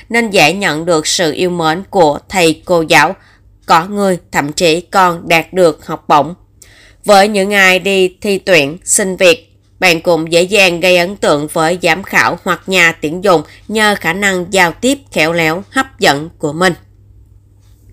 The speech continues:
Hai, luận về phương diện tài chính. Bước sang tháng năm âm lịch, người tuổi Tỵ không cần phải quá lo lắng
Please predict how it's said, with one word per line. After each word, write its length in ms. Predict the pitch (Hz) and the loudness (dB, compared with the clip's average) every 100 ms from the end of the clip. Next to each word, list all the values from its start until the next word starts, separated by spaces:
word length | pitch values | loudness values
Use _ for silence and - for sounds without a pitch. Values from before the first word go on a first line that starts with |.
| - - - _ - - | -20 -20 -20 _ -20 -20
Hai, 320 | - 190 185 170 _ _ _ | -4 2 2 0 _ _ _
luận 320 | 190 190 165 | 0 2 2
về 280 | 170 196 180 | 0 2 2
phương 340 | 170 202 190 | 0 -8 -4
diện 300 | 190 170 139 143 _ _ | 0 0 -2 -12 _ _
tài 160 | 175 165 | 0 0
chính. 340 | - 160 190 226 _ _ _ _ _ _ - - _ - | 2 0 0 -8 _ _ _ _ _ _ -20 -20 _ 2
Bước 200 | 254 285 | 2 4
sang 400 | - 226 190 185 | 2 2 2 0
tháng 340 | 175 156 202 | 0 0 -2
năm 260 | 214 196 185 | -2 -2 -4
âm 200 | - 196 | -6 -4
lịch, 180 | 190 185 - | -2 -2 -4
người 280 | 196 208 196 | -4 0 0
tuổi 240 | 190 160 170 | 0 -4 0
Tỵ 260 | 202 156 156 | 2 2 2
không 320 | - 202 175 | -2 -4 -4
cần 260 | - 185 | -2 -2
phải 280 | 165 170 143 | 0 0 0
quá 360 | 151 180 147 196 | 0 0 0 -2
lo 220 | 208 185 | 0 2
lắng 320 | 175 151 185 | 2 -2 -4